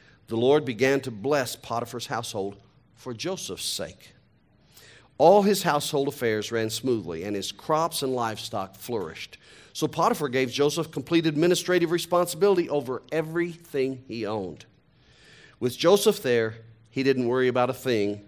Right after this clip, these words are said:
except what kind of food to eat. In other words, the only decisions he had to make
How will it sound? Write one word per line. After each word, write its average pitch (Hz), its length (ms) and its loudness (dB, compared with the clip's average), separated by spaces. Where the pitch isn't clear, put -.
except 107 420 -4
what 135 180 0
kind 139 200 0
of 131 80 -2
food 131 260 -6
to 107 80 -4
eat. 90 200 -8
In 139 140 2
other 214 180 6
words, 107 400 -2
the 139 200 4
only 226 280 6
decisions 202 640 0
he 202 140 0
had 170 240 2
to 139 60 0
make 151 640 2